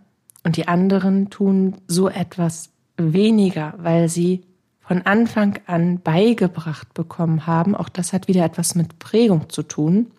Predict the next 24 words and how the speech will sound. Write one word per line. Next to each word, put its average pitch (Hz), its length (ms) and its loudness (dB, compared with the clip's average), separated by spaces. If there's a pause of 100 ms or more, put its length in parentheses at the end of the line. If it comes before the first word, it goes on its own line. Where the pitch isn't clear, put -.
(1000)
zu - 160 0
sich 202 200 2
selbst 185 360 0
zu - 80 -6
stehen. 143 360 -6 (760)
Und 180 120 -2
heute 269 260 2
möchte 220 260 2
ich 202 100 -2
ganz 226 280 0
besonders 196 500 0
für 190 160 -2
die 226 220 0
Menschen 175 480 0
sprechen 170 500 -4
und 170 160 -4
die 220 140 2
Menschen 180 580 0 (640)
ansprechen, 185 720 0 (220)
die 202 140 0
es 202 120 0
eben 185 380 0 (220)
mehr 170 560 2
tun. 131 300 -8